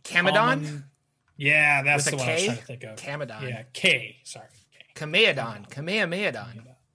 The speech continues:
Speaker 2: Those were cool. Those showed up in our Tomb of Annihilation game, and those were fun. We wanted that for a ranger pet, too. So I think there should be, like, these, these are, this is, should be a candidate for a ranger pet. Special quest, your dungeon master lets you go on it.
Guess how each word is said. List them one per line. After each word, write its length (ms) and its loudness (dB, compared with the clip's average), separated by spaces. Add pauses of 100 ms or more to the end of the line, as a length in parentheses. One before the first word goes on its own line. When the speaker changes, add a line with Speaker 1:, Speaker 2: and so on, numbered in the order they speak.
(400)
Speaker 2:
Those 260 4
were 100 -4
cool. 240 -4
Those 200 0
showed 200 4
up 140 0
in 80 -4
our 80 -4
Tomb 200 -8
of 60 -4
Annihilation 520 -4
game, 180 -12
and 100 -16
those 160 -10
were 60 -14
fun. 340 -18
We 120 -8
wanted 260 4
that 240 0
for 120 -14
a 40 -14
ranger 320 -12
pet, 260 -16
too. 200 -16 (480)
So 140 2
I 40 6
think 180 0
there 100 2
should 200 4
be, 100 2
like, 200 4
these, 340 -2 (340)
these 240 2
are, 140 2 (100)
this 220 -2
is, 100 -6
should 280 0
be 220 4
a 360 4
candidate 680 -2
for 200 -8
a 140 -2
ranger 580 -2
pet. 400 -12 (580)
Special 400 0
quest, 540 2 (500)
your 140 -4
dungeon 280 2
master 340 2
lets 260 2
you 60 -4
go 200 4
on 220 4
it. 180 0